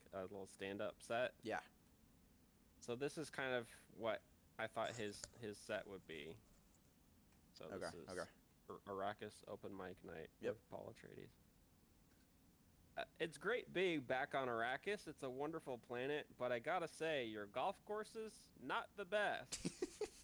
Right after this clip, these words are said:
Speaker 1: I love the women here. These women are wild.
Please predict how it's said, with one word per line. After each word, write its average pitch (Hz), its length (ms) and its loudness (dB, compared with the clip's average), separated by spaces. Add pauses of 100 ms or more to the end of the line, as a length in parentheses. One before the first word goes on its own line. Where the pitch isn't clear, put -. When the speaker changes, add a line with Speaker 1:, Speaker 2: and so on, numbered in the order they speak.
(3250)
Speaker 1:
I 139 120 2
love 175 340 2
the 151 80 -2
women 151 340 2
here. 98 400 -2 (100)
These 139 220 -4
women 156 360 0
are 135 180 2
wild. 117 760 2